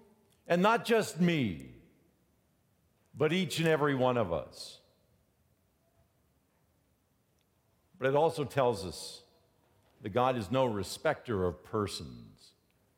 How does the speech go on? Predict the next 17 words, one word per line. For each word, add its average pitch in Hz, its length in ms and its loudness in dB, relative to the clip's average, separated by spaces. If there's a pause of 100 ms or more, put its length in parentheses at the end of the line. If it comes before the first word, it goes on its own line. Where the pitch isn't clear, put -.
(1600)
And 110 80 -4
what 131 160 4
that 139 140 4
means 135 360 2
is 131 220 0
that 123 360 -2
when 120 120 0
he 123 80 2
thinks 143 320 -4
of 117 100 -8
you, 101 440 -4 (640)
he 135 60 -10
doesn't 123 300 -2
think 107 200 -4
more 113 400 2
of 147 100 -4
you, 170 320 -6